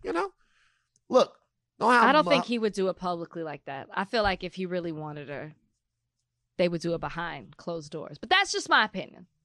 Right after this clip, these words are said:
Speaker 1: Maybe.
Speaker 2: That's just mine.
Speaker 1: So you're, so you're going on record. You think Sean Combs is pathetic.
Speaker 2: Stop.
Speaker 1: That's what you're saying. That's what you said, man. That's what
Speaker 2: The
Speaker 1: you said.
Speaker 2: act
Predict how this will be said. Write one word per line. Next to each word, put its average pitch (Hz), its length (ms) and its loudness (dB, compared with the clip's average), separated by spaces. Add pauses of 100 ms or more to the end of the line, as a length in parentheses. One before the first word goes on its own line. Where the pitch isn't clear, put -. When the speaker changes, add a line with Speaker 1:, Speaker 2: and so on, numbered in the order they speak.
Speaker 1:
Maybe. 151 140 -4
Speaker 2:
That's 185 140 -2
just 202 160 -8
mine. 147 220 -6 (240)
Speaker 1:
So 170 140 6
you're, 175 260 8
so 165 120 0
you're 190 180 6
going 185 160 6
on 180 100 6
record. 143 280 4
You 160 100 -2
think 160 180 0
Sean 165 380 2
Combs 143 380 0
is 113 100 -8
pathetic. - 560 2 (460)
Speaker 2:
Stop. - 280 -6
Speaker 1:
That's 160 140 -4
what 127 120 -4
you're 123 80 -2
saying. 135 200 -4
That's 117 120 -6
what 156 160 -12
you 180 60 -18
said, 190 320 -10
man. 117 200 -12 (180)
That's - 120 -16
what 196 120 4
Speaker 2:
The 240 80 4
Speaker 1:
you 226 60 8
said. - 260 6 (140)
Speaker 2:
act - 220 -8